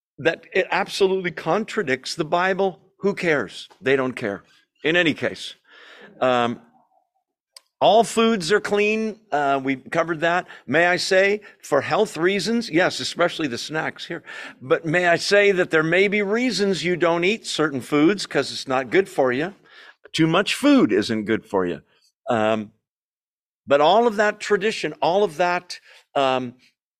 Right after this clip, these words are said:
ceremonial stuff the Jews had to do, Jesus fulfills the law. His yoke is easier. Okay.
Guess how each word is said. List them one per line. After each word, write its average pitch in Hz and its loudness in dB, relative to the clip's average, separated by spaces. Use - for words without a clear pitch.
ceremonial 202 2
stuff - -4
the 151 -4
Jews 185 -4
had 180 -4
to 180 -6
do, 156 0
Jesus 165 -4
fulfills 170 -4
the 170 -6
law. 127 0
His 120 -4
yoke 143 0
is 123 -6
easier. 117 -8
Okay. 139 -2